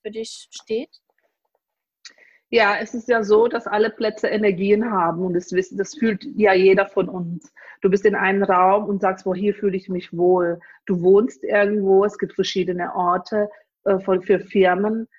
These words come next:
Speaker 2: ähm, wo du das fühlst, wie sich das anfühlt. Und ich sehe das. Also wenn ich auf dem, mm, Platz gehe, sehe ich, ah, äh, wie viel Kraft dieser Platz hat.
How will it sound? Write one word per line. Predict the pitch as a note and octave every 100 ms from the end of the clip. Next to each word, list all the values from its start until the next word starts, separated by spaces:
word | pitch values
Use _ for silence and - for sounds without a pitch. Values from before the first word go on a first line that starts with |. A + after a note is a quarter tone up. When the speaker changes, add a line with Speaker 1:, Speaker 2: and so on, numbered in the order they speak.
| - _ _ -
Speaker 2:
ähm, | F#3+ F#3+ G3 G3 - -
wo | F#3+
du | F3+
das | F3+ -
fühlst, | - A3 G#3 G#3+ A3 -
wie |
sich | F#3+ G3
das | F#3+ F#3
anfühlt. | - F3 F#3+ - G#3+ A3 B3+ - _ _ _
Und | G3 G3
ich | G3+ -
sehe | G3 G3
das. | F3+ D3+ -
Also | F3+ F3
wenn | F3
ich | F#3
auf | F3
dem, | - F3+ F3+ C3 G#2 C3+
mm, | F3+ F3 E3
Platz | F3+ F3+ - -
gehe, | F#3+ F#3 G3+ - E3
sehe | F3 F#3+
ich, | G3 -
ah, | E3+ E3+ F#3 G#3 - - F3+
äh, | F3
wie | F3+
viel | F3+
Kraft | - F3 F#3 -
dieser | G3+ G#3
Platz | - G3+ - -
hat. | A3